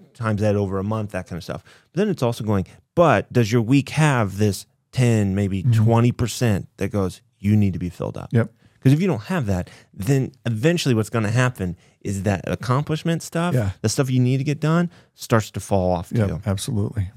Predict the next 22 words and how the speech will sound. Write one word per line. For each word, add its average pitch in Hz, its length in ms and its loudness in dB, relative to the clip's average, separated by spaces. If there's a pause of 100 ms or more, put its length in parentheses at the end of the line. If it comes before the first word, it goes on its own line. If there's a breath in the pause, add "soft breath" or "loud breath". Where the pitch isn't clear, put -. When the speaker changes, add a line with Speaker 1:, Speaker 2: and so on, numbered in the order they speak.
(140)
Speaker 1:
Or 117 280 4
you're 101 140 -2
running 101 260 0
at 92 80 -2
a 90 60 -4
pace 98 280 -2
that 82 80 -8
you're 87 120 -4
just 90 180 -8
gonna 90 180 -4
go, 90 340 -4
you're 110 160 0
eventually 101 360 -2
gonna 90 140 0
Speaker 2:
And 135 80 10
it's 127 140 8
Speaker 1:
break 139 140 6
down. 98 100 4
Speaker 2:
unsustainable, 104 680 0
Speaker 1:
Yes. 123 160 4
Speaker 2:
really, 110 320 4
yeah. 107 260 -2